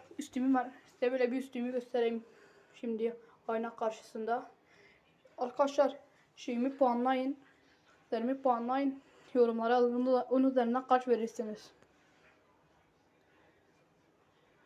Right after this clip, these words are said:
Herkesin tekrardan Ramazan bayramı kutlu olsun yine diyorum, hatırlatayım. Yarın video gelecek arkadaşlar. Herkesin bayramı kut-, bayramı kutlu olsun.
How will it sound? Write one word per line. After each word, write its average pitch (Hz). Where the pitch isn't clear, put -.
Herkesin 269
tekrardan 269
Ramazan 254
bayramı 247
kutlu -
olsun 240
yine 220
diyorum, 226
hatırlatayım. 240
Yarın 277
video 262
gelecek 254
arkadaşlar. 247
Herkesin 254
bayramı 233
kut-, -
bayramı 233
kutlu -
olsun. 269